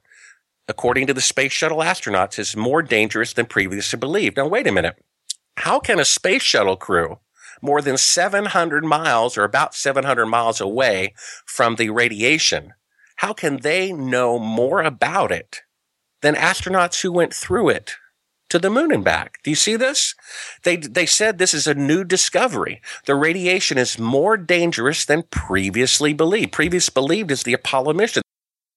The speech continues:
Yeah, so the first clue we have is that stuff that was supposed to be left on the moon by Armstrong is actually in his closet here on Earth. The second clue is the Holland, uh, Museum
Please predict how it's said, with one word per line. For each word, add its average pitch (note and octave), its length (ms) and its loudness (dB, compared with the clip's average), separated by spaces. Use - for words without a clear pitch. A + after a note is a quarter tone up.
Yeah, G3 140 2
so C#3+ 160 2
the C3 80 4
first - 320 0
clue C3+ 220 2
we A#2 100 2
have G#2+ 320 4
is A2 120 0
that A2+ 140 2
stuff - 340 0
that A2 120 2
was A2+ 80 -2
supposed C#3+ 400 -2
to A2 80 -4
be A2 140 0
left G#2+ 280 0
on A#2 140 2
the A#2+ 80 2
moon F#2+ 400 2
by F#2+ 260 0
Armstrong F#2 600 2
is F#2+ 100 -4
actually F#2 360 0
in F2 40 2
his E2 140 0
closet E2 560 0
here F2 160 2
on E2 160 0
Earth. - 600 -2
The - 80 -2
second E3 340 0
clue A#2 420 2
is G#2+ 180 0
the G2 140 2
Holland, A2 580 2
uh, - 280 -10
Museum A2 840 2